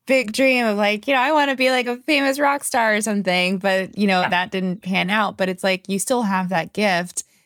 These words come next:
Speaker 2: Yes.
Speaker 1: Let's see how else we can use it and the fact of, like, seeing your gift as,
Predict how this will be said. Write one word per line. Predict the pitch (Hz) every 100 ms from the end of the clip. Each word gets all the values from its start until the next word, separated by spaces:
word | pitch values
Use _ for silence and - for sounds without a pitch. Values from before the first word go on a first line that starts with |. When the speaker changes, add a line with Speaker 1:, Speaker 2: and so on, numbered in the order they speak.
| _
Speaker 2:
Yes. | 185 185 196
Speaker 1:
Let's | 208 208
see | - 220 214
how | 196 180
else | - 180 180 -
we | 190
can | 175 180 160 160 156 - -
use | 175 190 233 196
it | 160 151 - _ _ _ _ -
and | 311 339 269
the |
fact | - 214 214 -
of, | 208 190
like, | 202 185 180 190 _ _ _ -
seeing | - 226 220 208 196
your | 190
gift | 185 190 190 180 - -
as, | 185 180 170 175 180 -